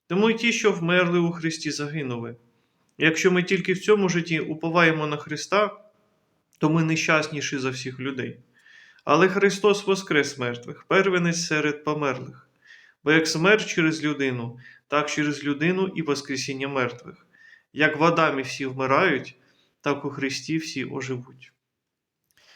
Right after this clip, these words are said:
Насправді це, е, як на мене, зараз одна із, е, самих центральних, ну, можна сказати, цитат, м, яка нагадує нам про дуже важливий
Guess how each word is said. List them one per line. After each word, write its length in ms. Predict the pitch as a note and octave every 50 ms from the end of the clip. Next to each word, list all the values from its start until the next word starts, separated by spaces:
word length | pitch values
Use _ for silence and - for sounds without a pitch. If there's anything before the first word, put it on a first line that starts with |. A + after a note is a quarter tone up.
| _ _ _ _ - - _ _ _ _ _ _ _ _ _ -
Насправді 560 | D3+ D#3 - - F3+ F#3+ G3 F3+ E3+ F3 E3+
це, 440 | D#3+ - - - D#3+ D#3 D3+ C#3+ C3+ - - - - - _ _ _ _ _ _ _ _ _ - -
е, 380 | - C#3 C#3 C3+ C3 B2+ C3
як 220 | B2+ C3+ C#3+ C#3+ -
на 100 | D3 C#3+
мене, 300 | D3+ F3 F#3+ F3 D#3 C#3
зараз 500 | C3+ D3 D#3+ E3 D#3 D3+ C#3+ - - -
одна 340 | - D3 C3+ C#3+ D#3 D#3+ D#3+
із, 400 | D#3 - - D3 C3+ B2+ - B2+
е, 320 | C3 C3 C3 B2+ A#2+ A#2
самих 400 | A#2+ - D3+ D#3 D#3 D#3 D3+ D3
центральних, 800 | - - D3 C#3 C#3 - C#3 D3+ D#3 D3+ C#3+ C#3 C#3 C#3 - _ _ _ - - - - - - - _ _ _ _ _ _ _ F3
ну, 360 | - E3+ E3 E3 E3 D3+ D#3
можна 240 | D#3 D#3 C#3+ C#3 C#3
сказати, 420 | C3+ - _ C#3 C3 C#3 C#3 C3+
цитат, 640 | C3+ - D3 D3 C#3+ D3 D3+ F3 F#3 F3+ F3+ - - -
м, 440 | - F3 D3+ D3 C#3 - F3 E3 C#3 C3 C3 - _ - - - - -
яка 600 | B2 C#3+ C#3+ C#3+ - D3 D3 D3 C#3 C#3 C3+ - - - -
нагадує 380 | C#3 C#3 D#3 E3 D#3+ D3+ C#3+
нам 240 | C#3+ C#3+ D3 C#3+ C3
про 120 | B2+ C#3
дуже 240 | C3+ C#3+ D3+ D3+ D3+
важливий 520 | C3 C#3+ C#3 C#3 C#3+ C#3+ D3 C3+ C#3 C3+